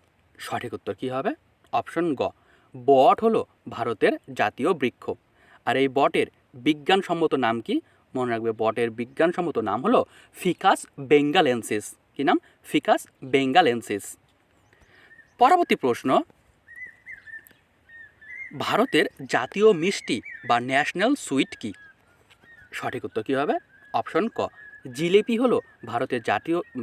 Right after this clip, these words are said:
জাতীয় মিষ্টি বা ন্যাশনাল সুইট। পরবর্তী প্রশ্ন, ভারতের জাতীয় বাণী বা নীতিবাক্য বা ন্যাশনাল মোটো কি?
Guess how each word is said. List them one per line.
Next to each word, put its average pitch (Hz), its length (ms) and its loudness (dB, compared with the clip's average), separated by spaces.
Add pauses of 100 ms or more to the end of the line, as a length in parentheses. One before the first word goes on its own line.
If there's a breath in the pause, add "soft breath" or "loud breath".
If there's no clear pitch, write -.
জাতীয় 156 300 0
মিষ্টি 139 360 -2 (260 loud breath)
বা 147 140 4
ন্যাশনাল 254 500 0
সুইট। - 440 -4 (920 soft breath)
পরবর্তী 262 360 4
প্রশ্ন, 131 480 0 (1900 soft breath)
ভারতের 165 460 2 (260)
জাতীয় 208 460 2
বাণী 139 420 0 (280)
বা 123 120 0
নীতিবাক্য 156 640 -2 (160)
বা 143 140 2
ন্যাশনাল 151 460 -2
মোটো 143 340 -2
কি? 104 200 -12